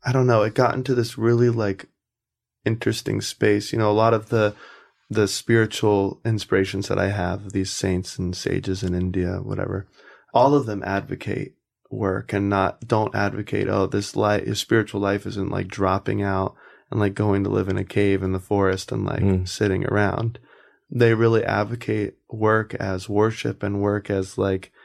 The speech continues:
Speaker 1: a devotional act, I think, that keeps your mind in a healthy place, you know? You should, uh, keep staying engaged and having a purpose. And,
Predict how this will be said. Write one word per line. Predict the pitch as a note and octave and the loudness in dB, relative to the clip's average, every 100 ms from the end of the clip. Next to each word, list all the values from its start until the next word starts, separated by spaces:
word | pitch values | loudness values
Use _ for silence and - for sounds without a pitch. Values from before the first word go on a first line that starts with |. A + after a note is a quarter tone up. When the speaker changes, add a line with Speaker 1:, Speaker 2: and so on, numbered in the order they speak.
| _ _ _ - | _ _ _ -2
Speaker 1:
a | A#2 | 0
devotional | A#2 G#2+ A#2+ A#2+ - B2 G#2+ | 2 6 6 4 2 2 4
act, | G#2+ A2+ A#2 A#2 | 4 4 2 -4
I | A#2 | -6
think, | - A2+ A2 | -4 -4 -2
that | A2 G#2 G#2 - - - _ _ | -2 -2 -4 -10 -20 -20 _ _
keeps | - C3+ C3+ - A#2 | -6 0 0 -2 -2
your | G#2+ G#2 | 0 0
mind | G#2+ G#2+ A#2 A2+ | 2 2 2 0
in | G#2+ | -4
a | G#2 | -6
healthy | G2+ G#2 - G#2+ | -6 -6 -6 -10
place, | - G#2+ G2+ - - - - | -2 -2 0 -4 -10 -16 -4
you | A#2 | -2
know? | G#2 F2+ F#2+ - _ _ - | 0 -2 -4 -8 _ _ -6
You | - A2+ | -2 0
should, | - | 0
uh, | - C#3+ | -2 -4
keep | - - A#2+ | -4 -4 -2
staying | - B2 A2+ A2 | 0 2 2 2
engaged | G#2 G2+ G2+ G2 F#2+ B2 A#2 - | -2 -2 0 2 0 -2 -8 -8
and | A#2 A#2+ A2 | -4 0 0
having | A2+ G#2+ G#2 | 0 -2 -2
a | G2 | -2
purpose. | - A2 G#2 - A2 - | -2 -2 -2 -4 -4 -4
And, | A2 G#2+ A2 | -2 -2 -4